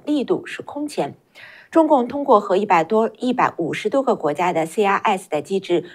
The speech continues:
窥测了境外金融账户、股息、利息都可以是无处遁形。那么这种监管呢，就像是一个数字集权。同时，八月一号，中共财政部宣布，从八月八号开始，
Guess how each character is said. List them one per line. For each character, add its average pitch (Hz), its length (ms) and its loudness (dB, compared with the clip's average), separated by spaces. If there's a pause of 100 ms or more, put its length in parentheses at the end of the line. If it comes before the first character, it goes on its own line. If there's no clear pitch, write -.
窥 247 180 0
测 233 180 -2
了 123 160 0
境 233 280 -6
外 190 280 0
金 294 240 -8
融 147 260 -10
账 180 200 -6
户、 - 300 -4 (120)
股 151 160 -8
息、 285 340 -2 (140)
利 254 160 0
息 254 440 -4
都 233 120 8
可 185 260 0
以 180 200 0
是 - 260 -8
无 160 200 -2
处 - 260 -2
遁 214 260 -2
形。 196 240 -6 (320)
那 339 60 0
么 311 100 4
这 320 140 4
种 190 160 -2
监 247 220 -2
管 196 160 -2
呢， 147 100 -8
就 208 140 -6
像 190 220 -4
是 175 180 -6
一 110 80 -6
个 - 160 -4
数 311 260 -4
字 277 240 -4
集 - 180 -6
权。 - 300 -6 (340)
同 254 160 2
时， 208 440 4
八 226 180 6
月 214 80 8
一 208 100 6
号， 190 300 4 (180)
中 339 160 0
共 254 220 2
财 220 220 -6
政 220 180 -4
部 196 160 -2
宣 202 240 -4
布， 180 240 0 (120)
从 190 300 -6
八 294 180 2
月 254 160 0
八 311 200 0
号 202 180 -2
开 311 240 -2
始， - 240 -4